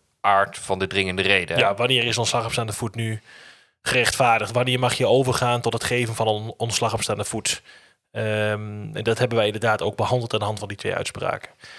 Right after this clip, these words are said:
Speaker 2: En vandaag dan dus, eh, hoe snel moet je nu te werk gaan als je, ehm, het vermoeden hebt dat er een dringende reden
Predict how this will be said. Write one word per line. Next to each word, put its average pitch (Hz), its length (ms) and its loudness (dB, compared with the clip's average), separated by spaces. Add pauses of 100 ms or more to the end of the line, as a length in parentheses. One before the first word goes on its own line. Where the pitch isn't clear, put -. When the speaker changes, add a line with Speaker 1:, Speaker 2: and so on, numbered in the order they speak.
(680)
Speaker 2:
En 143 120 4
vandaag 135 380 4
dan 131 180 4
dus, 131 280 4
eh, 120 320 2 (420)
hoe - 220 0
snel 147 400 6
moet 131 220 0
je 131 80 0
nu 123 240 2 (140)
te 127 120 0
werk 147 260 6
gaan 127 340 -2 (260)
als 123 340 2
je, 120 240 -2 (920)
ehm, 110 540 -2 (100)
het - 140 -2
vermoeden 120 320 2
hebt - 380 0 (160)
dat 120 220 0
er 113 320 -2 (180)
een 127 140 -6
dringende 120 320 2
reden 127 300 4